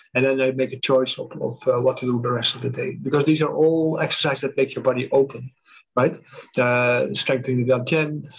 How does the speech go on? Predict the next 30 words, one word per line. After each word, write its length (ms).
um, 520
opening 300
up 100
the 80
body, 240
and 140
so 140
on 100
and 120
so 140
on. 160
So 300
this 160
is, 180
uh, 240
the 80
minimum 440
that 140
I 120
every 200
day, 260
every 280
day 60
try 200
to 120
do 160
when 260
I 60
wake 280
up. 180